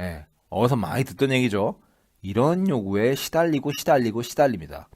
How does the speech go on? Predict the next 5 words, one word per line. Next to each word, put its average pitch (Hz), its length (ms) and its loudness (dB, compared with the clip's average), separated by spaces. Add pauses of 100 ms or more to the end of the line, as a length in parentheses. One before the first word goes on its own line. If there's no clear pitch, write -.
(340)
그러다 101 260 0
보면 120 400 0 (320)
출시할 180 380 0
때쯤 202 420 0
되면, 104 440 0